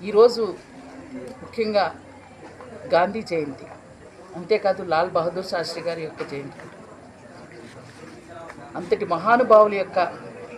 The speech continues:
జయంతి రోజున గిరిజన ప్రాంతంలో ఇంత గొప్ప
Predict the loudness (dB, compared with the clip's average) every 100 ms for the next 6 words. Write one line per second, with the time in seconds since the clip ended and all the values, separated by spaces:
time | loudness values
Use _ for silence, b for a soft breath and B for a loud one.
0 | -18 -8 -2 -2 -2 -4 -4 -4 -8 -8
1 | -12 -16 -16 -18 -18 -20 -12 -8 -2 -2
2 | 0 0 -2 -6 -6 -6 -6 -6 -6 -2
3 | -2 2